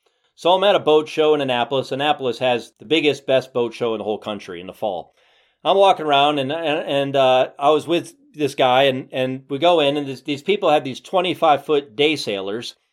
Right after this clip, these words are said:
and they make a, a thirty foot one. And, and the whole idea is a,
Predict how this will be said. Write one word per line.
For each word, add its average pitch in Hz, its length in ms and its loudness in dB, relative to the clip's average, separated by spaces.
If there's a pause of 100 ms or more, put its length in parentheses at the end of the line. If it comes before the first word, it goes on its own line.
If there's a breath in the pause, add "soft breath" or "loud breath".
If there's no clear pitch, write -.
(120)
and 131 120 -6
they 139 60 -2
make 143 220 0
a, 135 200 2
a 139 80 -6
thirty 170 300 -2
foot 110 240 -6
one. 98 220 -8
And, 120 160 -8
and 202 120 -8
the 202 100 2
whole 226 180 6
idea 147 400 2
is 160 160 -2
a, 123 180 -2